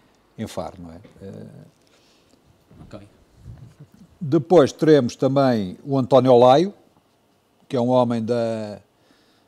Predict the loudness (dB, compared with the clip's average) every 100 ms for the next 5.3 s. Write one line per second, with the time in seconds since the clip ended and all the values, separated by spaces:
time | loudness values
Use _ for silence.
0 | _ _ _ _ _ -12 -6 -4 -4 -2
1 | -2 -4 -6 0 2 2 -2 -12 -10 -6
2 | -8 -6 -4 -2 -2 -2 -4 -8 -6 -6
3 | -8 -10 -10 -8 -4 -2 -2 -6 -10 -10
4 | -12 -14 -16 -14 -10 -8 -10 -14 -10 -8
5 | -8 -10 -16